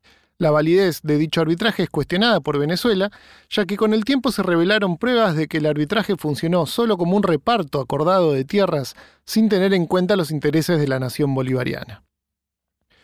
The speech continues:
Venezuela no admite la jurisdicción de la C I J en este caso, ya que considera que el Acuerdo de Ginebra de mil novecientos sesenta y seis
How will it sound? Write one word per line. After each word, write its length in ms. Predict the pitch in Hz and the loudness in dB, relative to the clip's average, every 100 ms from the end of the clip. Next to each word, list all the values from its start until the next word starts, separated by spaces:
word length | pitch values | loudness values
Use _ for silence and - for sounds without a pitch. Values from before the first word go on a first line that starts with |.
| _ - | _ 0
Venezuela 420 | 170 170 208 202 | 0 2 2 4
no 120 | 190 | 2
admite 380 | 214 190 208 185 | 2 2 0 0
la 120 | 156 | -2
jurisdicción 640 | - 151 143 135 - 214 | -2 -2 -2 -2 0 0
de 80 | 165 | 0
la 100 | 139 | -2
C 140 | - 156 | -2 -2
I 40 | |
J 260 | - 190 165 | 0 0 0
en 60 | |
este 220 | 143 - | -2 -4
caso, 380 | 190 262 - 139 - - - _ | -2 -2 -4 -8 -12 -20 -20 _
ya 160 | - 226 | -2 -2
que 100 | 220 | 0
considera 460 | 233 208 240 247 | 0 0 0 0
que 80 | 208 | 0
el 60 | 185 | 0
Acuerdo 360 | 175 262 240 | 0 0 2
de 60 | 185 | 0
Ginebra 460 | - 202 240 165 151 | 0 0 2 2 2
de 100 | 151 | 2
mil 160 | 185 | 0
novecientos 420 | 170 147 170 151 | 0 0 -2 -2
sesenta 400 | 139 151 151 151 | -4 -4 -4 -2
y 60 | 175 | 0
seis 320 | 233 240 214 | 0 -2 -4